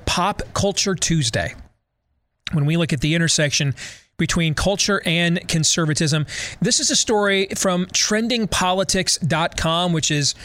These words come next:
kind of a trending news, s-, breaking news site within maga world, right? So you kinda think if anybody kinda knows what the tip on the dope rhyme is of Truth Social, Trump's social media platform, it would be a,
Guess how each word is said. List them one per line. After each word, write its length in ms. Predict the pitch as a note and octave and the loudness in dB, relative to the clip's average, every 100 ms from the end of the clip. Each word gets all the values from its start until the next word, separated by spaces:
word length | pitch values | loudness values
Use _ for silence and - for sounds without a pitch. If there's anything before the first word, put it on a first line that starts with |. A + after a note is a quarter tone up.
| - _ - | -20 _ -6
kind 160 | F3+ F3+ | -2 0
of 60 | |
a 60 | D#3+ | 0
trending 720 | - - F3 F3 F3 E3+ E3+ - - | 0 0 2 2 2 2 -2 -4 -2
news, 560 | D#3 D#3+ F3 F3+ - - | 2 2 2 2 0 0
s-, 200 | - - | -2 -2
breaking 440 | - F3 F3+ D#3 | 0 0 0 0
news 200 | D#3 E3 | 2 0
site 360 | - E3+ F3+ - | 0 0 -2 -2
within 280 | D#3 D#3 | 0 2
maga 360 | C#3+ C#3+ D#3+ F#3 | 2 2 0 0
world, 440 | F3 F3 G3 A3 - - _ _ _ - | 0 0 0 -2 -8 -20 _ _ _ -2
right? 240 | D#3+ G3+ - - - _ - | -2 -2 -10 -20 -20 _ -2
So 380 | G3 F3+ F3+ D#3 - - | 2 2 0 -4 -14 -6
you 80 | E3+ | 0
kinda 220 | G#3+ F#3+ | 0 0
think 220 | G#3 G3 | 0 0
if 100 | D#3+ | 2
anybody 560 | F#3+ C#4 D#3+ D3+ C#3+ D#3 - | 2 2 2 2 2 -2 -2
kinda 220 | D3+ D3+ | 0 2
knows 400 | C#3+ D3 D3 - - - _ _ _ _ _ _ - | 2 2 2 -2 -8 -20 _ _ _ _ _ _ -2
what 180 | D#3 | -2
the 60 | - | 0
tip 220 | - F#3 | -2 0
on 120 | D#3 | 0
the 60 | D3 | 2
dope 280 | C#3 E3+ E3 | 2 0 2
rhyme 240 | C#3+ C#3 | 0 2
is 160 | C#3+ C3+ | 0 0
of 160 | B2+ | -2
Truth 400 | - - F3+ - | -2 0 0 0
Social, 460 | - F#3 E3+ - C#3+ | 0 0 2 0 0
Trump's 420 | - D#3 D3+ - - - - _ _ _ _ | 0 0 0 0 -2 -16 -20 _ _ _ _
social 360 | - - B2+ D#3 | -2 0 2 2
media 280 | G#3+ G#3+ D3 | 2 2 0
platform, 460 | C#3 C3+ E3 D#3+ | 0 0 0 0
it 60 | D#3 | 0
would 140 | C#3+ | 0
be 300 | B2+ G3 D#3 | 2 2 2
a, 200 | D3 C3 | 2 0